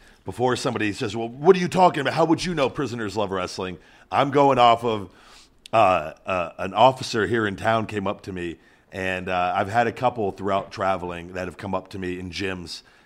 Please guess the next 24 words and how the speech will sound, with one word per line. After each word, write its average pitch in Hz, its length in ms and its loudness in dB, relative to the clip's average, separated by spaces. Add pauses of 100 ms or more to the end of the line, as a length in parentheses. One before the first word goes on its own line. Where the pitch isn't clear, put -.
and 98 140 -8
whatnot 95 400 0
and 90 80 -10
talk 98 260 0
about 95 200 -2
how 90 440 0 (100)
they 95 140 -4
work 90 280 -4
at, 90 160 -6
at 90 140 -6
a 87 80 -8
different 92 380 -12
facility 90 480 -8
and 87 100 -8
the, 85 180 -8 (340)
the 92 160 -4
inmates 92 440 -6
watch 98 400 0
their, 95 240 -6
when 95 160 -8
they're, 90 180 -6
they 92 140 -6
love 87 240 -4
wrestling. 90 440 -8